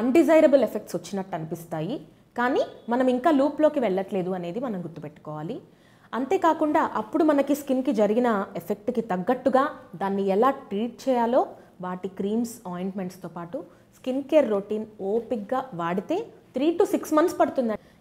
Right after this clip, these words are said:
ఇవన్నీ వద్దు అనుకుంటే ముందుగానే డాక్టర్ అడ్వైస్ చేసిన విధంగా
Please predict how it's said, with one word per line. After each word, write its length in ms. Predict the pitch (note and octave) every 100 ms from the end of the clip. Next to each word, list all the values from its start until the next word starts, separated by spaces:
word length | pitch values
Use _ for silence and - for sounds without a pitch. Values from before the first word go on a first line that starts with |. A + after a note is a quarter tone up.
| A#3
ఇవన్నీ 280 | A3 G#3+ B3+
వద్దు 320 | A3 F3 A#3
అనుకుంటే 500 | C4+ A#3 A3+ A3 D#4
ముందుగానే 680 | A3 G#3+ C#4 F4+ E4+ D#4+ A#4+ - - - -
డాక్టర్ 380 | G3 G3 G3 A#3+
అడ్వైస్ 400 | F3 G3+ A3+ G3
చేసిన 220 | F3+ F3 E3
విధంగా 360 | F3 F#3 E4